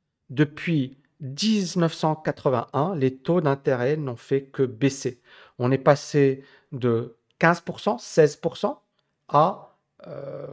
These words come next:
quelque chose comme zéro virgule trente-deux pour cent pour les États-Unis. Ça, c'est les taux d'intérêt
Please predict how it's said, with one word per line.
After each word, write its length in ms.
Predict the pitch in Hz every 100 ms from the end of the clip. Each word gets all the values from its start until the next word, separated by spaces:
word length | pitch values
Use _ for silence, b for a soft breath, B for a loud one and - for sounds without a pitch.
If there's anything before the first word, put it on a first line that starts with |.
| -
quelque 260 | 151 147 151
chose 240 | 175 175
comme 160 | 156 139
zéro 480 | 131 165 151 170
virgule 340 | 170 147 139 143
trente-deux 360 | - 156 139 151
pour 220 | 151 -
cent 180 | 143 170
pour 200 | 160 139
les 180 | 127
États-Unis. 560 | 131 135 120 120 156 180
Ça, 200 | - 156
c'est 140 | - 139
les 140 | 135
taux 260 | 147 147 -
d'intérêt 460 | 131 - 131 135